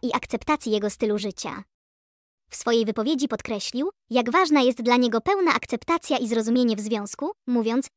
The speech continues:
że dojrzała relacja opiera się na bezwarunkowym przyjęciu drugiej osoby ze wszystkimi jej zaletami, wadami oraz doświadczeniem życiowym. Jego doświadczenia uczyniły go sceptycznym co do możliwości zmiany drugiej osoby w związku,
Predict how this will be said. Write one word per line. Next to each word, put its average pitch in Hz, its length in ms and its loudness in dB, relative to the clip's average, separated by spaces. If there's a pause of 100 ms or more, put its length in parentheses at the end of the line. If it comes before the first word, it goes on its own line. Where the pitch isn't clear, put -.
że 233 160 0
dojrzała 240 400 4
relacja 269 420 2
opiera 254 280 0
się 254 100 -2
na 220 100 2
bezwarunkowym 226 680 2
przyjęciu 247 400 0
drugiej 269 300 0
osoby 240 300 -2
ze 214 100 -2
wszystkimi 269 440 0
jej 220 140 2
zaletami, 202 600 -4 (340)
wadami 247 540 4
oraz 226 260 2
doświadczeniem 262 680 4
życiowym. 202 600 -2 (880)
Jego 214 220 4
doświadczenia 247 680 2
uczyniły 262 380 4
go 226 100 2
sceptycznym 302 600 2
co 262 120 2
do 233 80 2
możliwości 233 580 0
zmiany 262 300 4
drugiej 302 300 0
osoby 220 280 -2
w 214 40 -4
związku, 214 540 -4